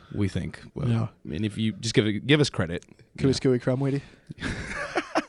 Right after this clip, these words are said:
Speaker 1: That's good.
Speaker 2: Pretty good one, yeah.
Speaker 1: That Cooey Scooey Crumweedy. Okay. Well, um, Clem was given the honor of changing Cooey Scooey County, um, which, w-, what was included in that county? What were the
Speaker 2: It was, uh, I don't know the actual borders, but, um,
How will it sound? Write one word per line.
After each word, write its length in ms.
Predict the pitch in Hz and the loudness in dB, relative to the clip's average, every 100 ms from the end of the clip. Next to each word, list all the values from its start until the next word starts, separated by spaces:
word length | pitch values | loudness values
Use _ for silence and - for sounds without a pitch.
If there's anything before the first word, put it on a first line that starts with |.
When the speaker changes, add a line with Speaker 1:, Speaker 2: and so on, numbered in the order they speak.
| - _ _ _ | -10 _ _ _
Speaker 1:
That's 120 | 127 | -8
good. 300 | - 151 135 | 0 2 2
Speaker 2:
Pretty 160 | 107 131 | 4 4
good 160 | 127 117 | 4 0
one, 120 | 113 | -2
yeah. 120 | 123 | 0
Speaker 1:
That 260 | 131 165 - | 2 2 2
Cooey 220 | 135 123 | 4 6
Scooey 680 | 185 - - 110 110 117 123 _ | 4 0 2 2 4 2 0 _
Crumweedy. 580 | - 120 110 104 98 107 | 0 0 2 -2 -6 -6
Okay. 260 | 117 113 110 - - - - - - | -6 -6 -8 -12 -20 -20 -18 -18 0
Well, 220 | 135 135 139 | 2 4 6
um, 300 | 139 120 113 - | 6 6 -2 -4
Clem 400 | - 180 220 214 _ _ _ _ - | 2 4 4 0 _ _ _ _ -2
was 160 | 120 110 | 0 2
given 180 | 120 | 2
the 80 | 131 | 4
honor 320 | 107 98 101 113 - - _ _ | 4 4 2 -2 -8 -20 _ _
of 220 | 101 98 - | -4 -2 0
changing 380 | 113 104 98 | 0 0 -2
Cooey 200 | - 107 | 0 2
Scooey 300 | 104 - 104 | 4 4 2
County, 460 | - 135 117 104 123 - _ - | 4 0 2 0 -4 -10 _ -8
um, 280 | 107 101 - | -6 -4 -2
which, 260 | 175 - | -2 -2
w-, 220 | 185 190 185 | -6 -4 0
what 160 | 208 | 2
was 80 | 175 | 2
included 320 | 135 - 143 | 2 2 2
in 60 | 113 | 2
that 200 | 107 - | -2 -4
county? 260 | 117 87 85 | -4 -4 -2
What 160 | 110 | -2
were 120 | - 104 | -2 -4
the 180 | 98 - - - | -4 -8 -10 4
Speaker 2:
It 120 | 190 | 8
was, 400 | 185 160 - - | 8 8 4 -4
uh, 340 | 165 156 143 135 | 0 2 4 4
I 80 | 160 | 4
don't 140 | 233 | 4
know 80 | 170 | 2
the 140 | 147 | 2
actual 200 | 143 - | 0 -2
borders, 480 | 113 123 127 110 113 | -6 -2 0 0 -4
but, 220 | - 123 120 | -2 -2 0
um, 380 | 120 117 113 | -2 -2 -8